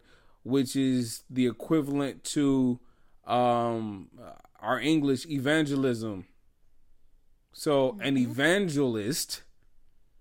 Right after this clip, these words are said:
Speaker 1: is therefore
Speaker 2: Messenger?
Speaker 1: a messenger or an angel.
Speaker 2: Hmm.
Speaker 1: So this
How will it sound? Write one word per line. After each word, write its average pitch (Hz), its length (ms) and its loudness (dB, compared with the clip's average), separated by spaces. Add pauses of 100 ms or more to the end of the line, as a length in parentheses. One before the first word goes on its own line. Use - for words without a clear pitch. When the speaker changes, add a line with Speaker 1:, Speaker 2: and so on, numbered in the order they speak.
(380)
Speaker 1:
is 131 640 2
therefore 123 1120 2 (1800)
Speaker 2:
Messenger? 180 800 -12 (500)
Speaker 1:
a 110 60 -8
messenger 151 800 2 (160)
or 131 560 4
an 120 460 0 (340)
angel. 131 560 4 (320)
Speaker 2:
Hmm. 370 280 -16 (360)
Speaker 1:
So 139 440 2
this 160 360 4